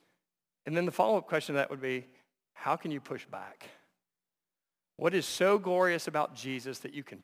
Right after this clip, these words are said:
push back with that? S-, last one. What three truths about Jesus encourage you most?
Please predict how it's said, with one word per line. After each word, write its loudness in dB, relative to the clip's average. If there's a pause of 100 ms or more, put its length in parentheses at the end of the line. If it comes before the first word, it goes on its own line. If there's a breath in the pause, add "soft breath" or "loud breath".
push -2
back -8
with -18
that? -16 (2000)
S-, -16 (140)
last 0
one. -8 (300)
What -2
three 0
truths -2
about -2
Jesus -6
encourage -6
you -10
most? -16